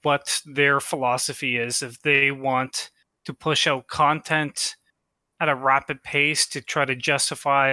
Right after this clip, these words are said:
its value, or if they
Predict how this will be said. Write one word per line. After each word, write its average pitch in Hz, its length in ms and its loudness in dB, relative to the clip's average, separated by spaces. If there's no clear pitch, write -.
its 135 340 -4
value, 165 540 0
or 143 480 0
if 143 560 2
they 143 1040 2